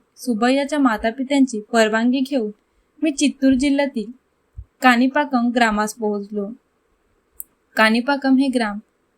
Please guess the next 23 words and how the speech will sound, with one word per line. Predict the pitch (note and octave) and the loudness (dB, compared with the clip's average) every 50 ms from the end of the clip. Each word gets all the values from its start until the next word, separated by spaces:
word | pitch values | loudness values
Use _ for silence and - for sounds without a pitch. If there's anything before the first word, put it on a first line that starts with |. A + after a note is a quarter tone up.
| _ _ _ - | _ _ _ -2
चित्तूरहून | - B3+ - - - B3+ B3 C#4 C#4+ C4+ B3+ G#3+ G#3+ | 0 0 0 2 0 2 2 4 2 2 0 -2 -4
थोड्याच | - - C4 A#3 B3 B3+ C4 | -8 -6 -2 -2 0 0 0
अंतरावर | C4 A#3 G#3+ G3+ G#3+ G3+ G3+ G3 G3+ G#3 G#3 | 0 -2 0 -2 -4 -4 -2 -4 -4 -4 -6
होते. | G#3 G3+ G3 - G3 G#3 C4 - _ _ - | -6 -8 -10 -10 -10 -10 -12 -14 _ _ -4
त्या | C#4+ D4+ C4 | -4 -2 0
ग्रामात | C#4+ C4 A#3 A3 A3 G3+ G3 A3+ _ _ _ _ _ _ _ _ _ _ _ _ _ _ _ _ _ _ _ - B3 | 0 0 2 0 -2 -6 -8 -12 _ _ _ _ _ _ _ _ _ _ _ _ _ _ _ _ _ _ _ -8 0
वरदराज | A3 A#3 A#3 A#3+ C4 B3+ D4 D4 C#4 - C4 B3+ A3 G3+ G3+ - - _ - | 2 2 4 4 2 0 0 -2 0 2 2 2 2 0 -2 -8 -16 _ -12
स्वामींचे | - - B3 A#3 A#3 A#3+ C4 C4+ C4 D4+ D4 | -4 0 0 2 4 4 2 2 2 0 0
देऊळ, | B3 B3 A3+ G#3 G3+ A3 - _ - - _ _ _ _ _ _ _ _ _ _ - | 0 0 -2 -2 -4 -8 -12 _ -20 -20 _ _ _ _ _ _ _ _ _ _ -2
मणिकंठेश्वर | A3+ A#3 A#3+ B3+ C4+ C4 D4 C#4+ C#4 C4+ D4 C#4+ C4+ C#4+ C4+ A#3+ | 2 2 4 4 2 2 2 2 2 2 0 -2 -2 -2 -4 -4
स्वामींचे | A#3 - - A3+ G#3+ G#3+ A3 A3+ A3 B3+ B3+ | -4 -4 -4 -4 -2 -2 -2 -2 -2 -2 -2
देऊळ, | A#3+ A3 A3 G3+ G3 A3 - _ _ _ _ _ _ | -2 -2 -4 -4 -6 -8 -12 _ _ _ _ _ _
वरसिद्धी | - A3+ A#3 A#3+ C4 C4 - D4 B3 A#3+ C#4+ | 0 2 2 2 2 0 -2 -2 -2 0 0
विनायकाचे | C4+ C4 B3+ A3 A3 G#3+ A3 A3 - A#3+ B3 - C4+ | 0 0 0 0 -2 -2 -4 -4 -6 -4 -2 0 0
देऊळ | B3+ A3+ A3 G#3 G3+ G#3 G#3 | 2 2 0 -2 -2 -4 -6
आहे. | G#3 G3+ G3+ G#3 - _ _ _ _ _ _ _ _ _ _ _ - | -6 -8 -8 -10 -14 _ _ _ _ _ _ _ _ _ _ _ -4
मी | C#4+ D#4 | 0 0
देवदर्शन | D4+ C4+ C#4 A#3+ A#3 B3 B3+ A#3+ C4+ C#4 C4 - D4 C#4 C#4+ | 2 4 2 2 2 2 2 2 2 0 0 0 0 0 0
घेऊन | C#4+ C#4 D4 C4 A#3+ A#3 | 0 0 0 0 0 0
बाहेर | A3 A3 G#3+ G#3+ G#3+ G#3+ | 0 -2 0 0 -2 -2
आलो. | G#3+ G#3 G3+ G3 G3+ A3 | -2 -4 -6 -6 -10 -12
तिथे | - _ _ _ _ - C4 B3+ - D4 C#4 | -16 _ _ _ _ -2 -2 0 0 0 0
एक | A3+ G3+ - | 0 0 -4